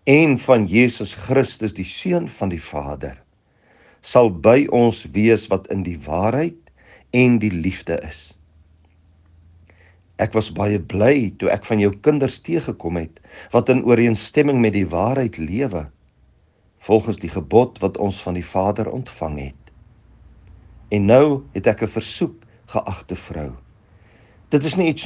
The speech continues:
nuuts wat ek vir julle voorskrywe nie, maar 'n gebod wat ons van die begin af gehad het. Ons moet mekaar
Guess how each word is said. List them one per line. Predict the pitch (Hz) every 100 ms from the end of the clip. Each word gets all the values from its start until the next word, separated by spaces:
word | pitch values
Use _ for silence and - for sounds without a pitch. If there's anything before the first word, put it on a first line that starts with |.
| 104
nuuts | 131 143 -
wat | 117
ek | 101 -
vir | 101
julle | 104 98
voorskrywe | - 165 143 - - 80 82 76
nie, | 80 92 - _ - 127
maar | 131
'n | -
gebod | 123 - 113 147 151 -
wat | 104
ons | - 117 -
van | - 156
die | 151
begin | 117 - 175 160
af | 127 -
gehad | - 69 71 69 -
het. | - _ _ _ _ _ _ _ _ _ -
Ons | 123 147 170 - -
moet | 92 -
mekaar | 82 - 95 113 135